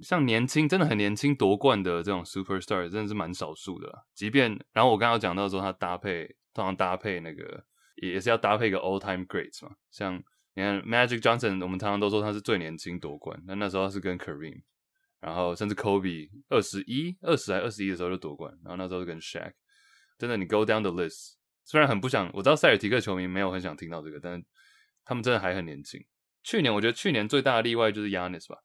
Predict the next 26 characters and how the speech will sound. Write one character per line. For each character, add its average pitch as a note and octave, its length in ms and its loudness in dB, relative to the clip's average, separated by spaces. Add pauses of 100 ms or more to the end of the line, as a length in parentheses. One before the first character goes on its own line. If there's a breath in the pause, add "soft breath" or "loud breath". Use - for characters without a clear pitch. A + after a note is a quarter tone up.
(380)
Giannis A2+ 460 0
二 C3+ 120 0
十， - 200 -8
但 D3 100 4
他 C#3+ 120 2
那 C#3 100 2
时 C#3 60 4
候 C3 60 4
也 F#2+ 80 4
二 G#2 180 2
十 F2+ 60 -2
六 F2+ 200 -2
了， - 180 -16 (400)
二 A#2 120 6
十 G#2 40 6
六 G#2 160 4
才 E2+ 140 -6
夺 D#2+ 200 -8
第 D#2+ 200 -10
一 D#2 80 -16
冠。 F2 200 -14 (440)
但 A2 100 -2
假 F#2+ 120 4
如 F#2 60 4
说 G#2+ 120 4
你 G#2 100 0